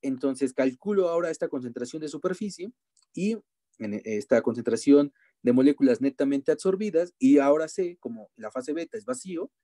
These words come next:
sé que las únicas moléculas que están en la superficie provienen de alfa. ¿Sí? Y así puedo estar jugando, ¿no? Puedo, ahora puedo, puedo pasar, ahora trabajo con la fase beta, impongo que alfa sea vacío,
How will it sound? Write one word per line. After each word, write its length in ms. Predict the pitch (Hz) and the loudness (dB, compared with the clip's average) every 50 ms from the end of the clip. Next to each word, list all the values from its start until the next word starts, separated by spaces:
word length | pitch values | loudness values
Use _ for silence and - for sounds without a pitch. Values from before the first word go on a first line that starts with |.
| _ _ _ _ _ _ | _ _ _ _ _ _
sé 220 | - - 139 135 | -2 -2 -2 0
que 100 | - 143 | 2 2
las 200 | 131 127 123 - | 2 2 0 0
únicas 340 | 208 208 196 185 - 185 170 | -2 -4 -2 -2 -2 -4 -4
moléculas 500 | 170 170 170 180 175 - 156 135 120 - | -4 -2 -2 -2 -2 0 -2 -2 -2 -2
que 80 | - - | -6 -10
están 200 | 131 - 143 147 | -4 -2 -2 -2
en 80 | 147 143 | -2 -4
la 80 | 147 | -4
superficie 640 | 139 - 151 165 165 - - 175 156 139 - 101 123 | -6 -6 -8 -8 -8 -8 -8 -10 -8 -6 -6 -6 -4
provienen 500 | - - 123 117 113 123 123 117 113 110 | 0 0 2 2 4 2 2 2 -2 -4
de 80 | 107 107 | -4 -6
alfa. 340 | 101 101 101 - - - - _ _ _ _ _ _ _ _ _ _ _ _ - | -6 -6 -8 -12 -18 -20 -20 _ _ _ _ _ _ _ _ _ _ _ _ -4
¿Sí? 100 | 175 - | -2 4
Y 120 | - 151 | 6 6
así 180 | 156 156 - 220 | 6 6 4 2
puedo 360 | 185 - 196 190 190 190 185 - - | 4 6 6 6 6 4 2 0 -2
estar 340 | - 139 127 - 147 143 139 | -4 -4 -2 0 0 0 0
jugando, 400 | - 180 180 214 226 208 151 127 | -2 -2 -2 -2 -2 -2 -6 -10
¿no? 100 | 151 165 | -12 -6
Puedo, 160 | - 139 131 | -4 -4 -2
ahora 220 | 131 127 127 131 135 | -2 -2 -2 -2 -4
puedo, 440 | 123 107 113 123 120 117 123 120 - _ _ _ _ _ _ _ _ _ _ _ _ _ _ _ _ _ _ | -6 _ -4 -4 -2 -2 -4 -6 -8 _ _ _ _ _ _ _ _ _ _ _ _ _ _ _ _ _ _
puedo 340 | 120 117 117 127 131 123 - _ _ _ _ _ _ _ _ _ | 0 0 2 0 -2 -4 -8 _ _ _ _ _ _ _ _ _
pasar, 440 | - 123 - - - 143 143 147 - - | -6 -6 -4 -2 0 0 0 0 -2 -6
ahora 300 | 117 117 123 131 127 127 | -6 -6 -4 -4 -4 -4
trabajo 400 | - 131 123 131 139 - 165 147 | -2 -2 -2 -2 -2 -4 -6 -4
con 140 | - 139 135 | -4 -2 -2
la 100 | 135 135 | -2 -2
fase 240 | - 160 151 - 190 | -2 -4 -2 0 0
beta, 420 | 208 208 208 - - 175 190 214 - _ _ _ _ _ | 2 0 0 -2 -6 -8 -8 -10 -14 _ _ _ _ _
impongo 640 | - 120 120 - _ - 156 160 160 151 151 143 | -12 -12 -12 -10 _ 0 0 2 4 2 0 2
que 100 | - 147 | 4 2
alfa 280 | 147 156 147 - 143 123 | 2 2 0 -2 -6 -6
sea 200 | - - 127 131 | -4 -2 -2 -2
vacío, 500 | 135 143 143 - 202 202 180 170 220 | -2 -4 -4 -6 -6 -6 -6 -6 -8